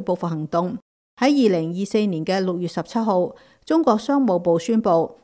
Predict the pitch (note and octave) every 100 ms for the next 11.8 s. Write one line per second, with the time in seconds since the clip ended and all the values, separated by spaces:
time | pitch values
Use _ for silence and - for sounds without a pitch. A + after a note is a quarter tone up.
0 | - A#3+ A3+ - E3 E3+ F3 F3+ G#3+ F#3
1 | G3+ B3 A#3+ D#3 D#3+ F3+ F#3 - - D3+
2 | F#3+ A#3+ A#3+ A#3 A#3 A#3 G#3 D#3 - -
3 | - - G3+ F#3+ G3+ D4+ D4+ C4 G3+ G3
4 | D#3+ G3+ D3+ F3 - - F3+ F3+ E3 D3
5 | - D#3+ F#3+ - A#3 A#3 A#3+ A#3 E3+ D#3+
6 | D#3+ E3 D3+ D#3+ F3 D3+ - _ _ _
7 | - E3 G#3 G#3+ G#3+ E3 E3+ F3 F3 F3
8 | F#3 F3+ E3 F3 - - - C4 B3+ C4
9 | A3+ F#3 F#3 G3+ - A#3 A#3+ E4 E4+ G3
10 | F#3+ G3+ G3+ G3+ F#3+ F#3 F3 F3+ E3+ -
11 | F#3+ F#3 F3 E3 D#3 E3 D#4